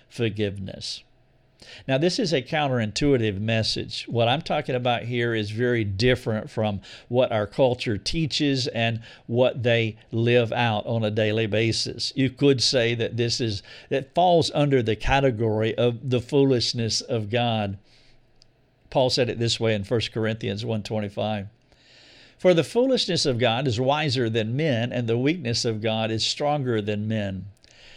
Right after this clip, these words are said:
Like nearly everything else in the Christian life, forgiveness is upside down.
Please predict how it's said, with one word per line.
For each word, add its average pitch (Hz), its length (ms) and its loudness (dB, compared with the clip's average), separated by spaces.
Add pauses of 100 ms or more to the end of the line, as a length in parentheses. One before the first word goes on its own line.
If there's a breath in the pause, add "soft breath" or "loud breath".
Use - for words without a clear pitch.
(200 loud breath)
Like 165 300 0
nearly 165 420 2
everything 156 560 2
else 123 320 2
in 123 120 0
the 120 80 0
Christian 131 480 0
life, 107 440 -2
forgiveness 123 800 0
is 107 280 -2
upside 113 880 -2
down. 101 500 -6